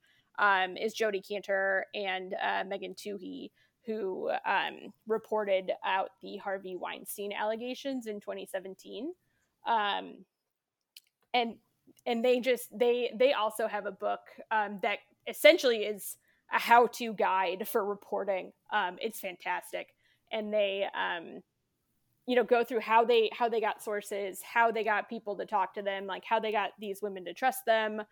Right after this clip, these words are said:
what the legal process was like in,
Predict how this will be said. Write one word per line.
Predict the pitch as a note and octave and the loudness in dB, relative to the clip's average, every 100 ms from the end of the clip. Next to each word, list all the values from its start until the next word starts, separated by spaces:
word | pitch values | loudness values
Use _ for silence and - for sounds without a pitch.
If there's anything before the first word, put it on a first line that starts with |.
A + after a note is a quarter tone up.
| _ _ _ | _ _ _
what | F#3+ A3+ G#3 G3 | 0 2 2 0
the | |
legal | - G3+ C#4 C4 B3+ B3 A#3+ | -4 -2 2 6 6 6 2
process | A#3 A#3+ A3+ A#3 A3 - | 2 2 2 2 -2 -4
was | A3+ G3 | -6 0
like | G#3+ G#3 G3+ | 2 2 0
in, | G#3 G3 | -8 -8